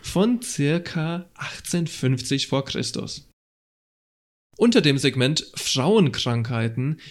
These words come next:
finden sich dort folgende Rezepte.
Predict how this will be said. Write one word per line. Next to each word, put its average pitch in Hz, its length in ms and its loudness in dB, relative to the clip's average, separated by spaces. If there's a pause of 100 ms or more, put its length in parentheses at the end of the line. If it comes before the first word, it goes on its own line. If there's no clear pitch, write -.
(160)
finden 208 340 2
sich 196 320 0
dort 120 640 -2
folgende 117 840 0
Rezepte. 131 720 -2